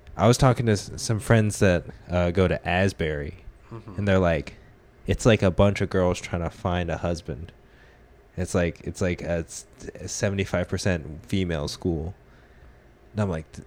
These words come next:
Speaker 1: that's weird, right?" Like, that's weird. But also, it's out in the middle of Wilmore, Kentucky. You know what I'm saying? Like, it,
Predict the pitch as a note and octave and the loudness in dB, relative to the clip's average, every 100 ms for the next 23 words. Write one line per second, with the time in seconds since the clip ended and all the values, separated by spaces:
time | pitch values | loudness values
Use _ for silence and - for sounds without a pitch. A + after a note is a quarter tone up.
0 | - - C#3 - C3 F3 G#3 A2 E2 D#2+ | -10 -4 -4 0 4 8 8 8 4 -2
1 | F#2+ C3+ D#3 - G2+ B2 A#2 A2 B2+ C3 | 2 4 4 2 2 2 2 2 4 4
2 | F#2 F#2+ G#2 F2+ F#2 A#2 A#2+ G#2+ A2 G#2 | 2 2 2 2 4 4 6 2 4 2
3 | G#2 G2 G#2 G2+ F2 E2 F2 G#2+ G#2 G2+ | 0 0 2 2 2 0 4 4 4 2
4 | G2 F#2+ G2 F2 F#2 - - - - - | 2 0 -4 -4 -6 -6 -14 -18 -20 -20
5 | - - - - - G2 G2+ F#2+ F#2+ G2 | -20 -20 -20 -20 -14 -4 0 0 0 0
6 | F2+ F#2+ G2 G#2 - _ - - - - | 0 0 -2 -6 -16 _ -20 -20 -20 -20
7 | - D#2+ F#2+ F#2 A2+ A#2 | -14 -6 -4 -4 0 0